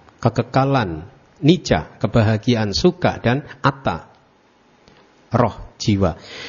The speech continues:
Seorang sotapanna juga tidak mungkin, mungkin menganggap dhamma apapun sebagai jiwa. Jadi Anda lihat,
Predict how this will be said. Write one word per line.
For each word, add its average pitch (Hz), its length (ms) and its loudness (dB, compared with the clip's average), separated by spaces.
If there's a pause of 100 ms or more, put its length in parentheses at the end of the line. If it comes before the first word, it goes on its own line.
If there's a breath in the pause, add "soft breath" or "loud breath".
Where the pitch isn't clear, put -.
Seorang 202 320 4
sotapanna 196 640 0
juga 151 160 0
tidak 147 240 2
mungkin, 165 320 -2 (640 loud breath)
mungkin 180 400 2
menganggap 156 480 0
dhamma 143 400 2
apapun 127 400 -2
sebagai 110 320 -2
jiwa. 85 480 -2
Jadi 113 160 2
Anda 165 240 0
lihat, 156 400 0